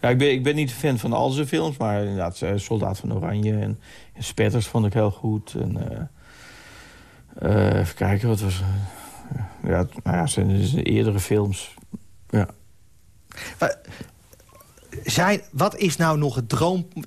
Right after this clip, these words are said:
Speaker 2: is, heb jij je droomfilm al gemaakt?
Speaker 1: Ja, maar ik, ik heb helemaal geen droomfilm, weet je. Het is heel,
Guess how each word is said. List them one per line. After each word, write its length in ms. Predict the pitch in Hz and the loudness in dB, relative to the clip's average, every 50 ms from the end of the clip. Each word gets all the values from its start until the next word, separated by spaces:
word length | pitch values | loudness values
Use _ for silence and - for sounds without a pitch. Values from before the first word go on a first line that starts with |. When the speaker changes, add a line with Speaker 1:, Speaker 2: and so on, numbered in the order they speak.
| - - | -6 -2
Speaker 2:
is, 200 | - 208 190 180 | 0 0 2 2
heb 200 | 175 190 208 - | 2 0 2 2
jij 160 | - 208 196 | 2 2 2
je 100 | 185 165 | 2 2
droomfilm 520 | 143 151 170 180 180 165 - - 151 151 147 | 2 2 2 2 2 2 0 0 -2 0 0
al 140 | 131 131 | 0 0
gemaakt? 460 | 117 120 139 165 139 - - - - - - - - - - - - - - - - - - - - - - - - - - - - - - - _ - | 0 0 -2 -2 -2 -4 -8 -14 -20 -20 -20 -20 -20 -20 -20 -20 -20 -20 -20 -20 -20 -20 -20 -20 -20 -20 -20 -20 -20 -20 -20 -20 -20 -20 -20 -20 _ -4
Speaker 1:
Ja, 200 | - 135 147 147 | 0 0 2 2
maar 160 | 151 151 147 | 2 2 0
ik, 360 | 143 139 127 110 92 151 139 | 0 0 0 0 0 0 0
ik 180 | 156 147 147 - | 0 0 0 0
heb 120 | 185 175 | -2 -2
helemaal 200 | - 190 170 147 | -2 -2 -2 -2
geen 180 | - - 131 120 | 0 0 0 2
droomfilm, 600 | 117 113 113 117 117 107 92 - 117 110 104 101 | 2 2 2 4 2 2 0 0 0 0 0 2
weet 180 | 107 120 127 131 | 0 0 0 0
je. 60 | 160 | -2
Het 120 | 160 160 208 | -4 -4 -4
is 160 | 220 - - | -6 -6 -2
heel, 420 | - - 80 78 78 76 73 - | 0 0 2 2 2 0 -2 -4